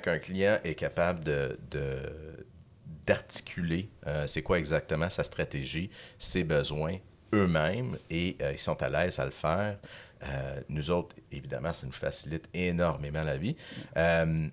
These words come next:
donc, il y a cette opportunité-là. Et puis, quand que c'est pas un roadshow, euh, pour un, un nouveau client en particulier, ben, nous autres, à même notre, notre entreprise, on en organise un, euh, en amont, avant les renouvellements.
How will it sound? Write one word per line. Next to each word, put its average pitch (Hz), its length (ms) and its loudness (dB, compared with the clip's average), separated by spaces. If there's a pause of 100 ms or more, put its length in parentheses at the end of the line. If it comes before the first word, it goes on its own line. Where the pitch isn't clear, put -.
(200)
donc, 85 320 0
il 87 40 0
y - 20 2
a - 20 2
cette 78 160 -2
opportunité-là. 82 720 -2
Et 82 140 0
puis, 90 400 -6
quand 120 180 4
que - 80 0
c'est 80 200 0
pas - 300 4
un 82 160 2
roadshow, 80 720 2 (140)
euh, 69 180 -2
pour - 220 -4
un, 76 320 0
un 69 500 -10
nouveau 98 460 4
client 92 280 -2
en - 20 2
particulier, - 480 -4
ben, 82 180 2
nous 82 160 0
autres, 127 300 4 (420)
à 90 160 4
même 95 240 4
notre, 78 500 0
notre 76 220 -6
entreprise, 90 720 -2
on 107 160 6
en 107 140 6
organise 90 580 2
un, 107 240 2 (420)
euh, 76 460 4 (180)
en 101 220 6
amont, 85 400 4
avant 82 300 4
les 87 180 0
renouvellements. 78 640 2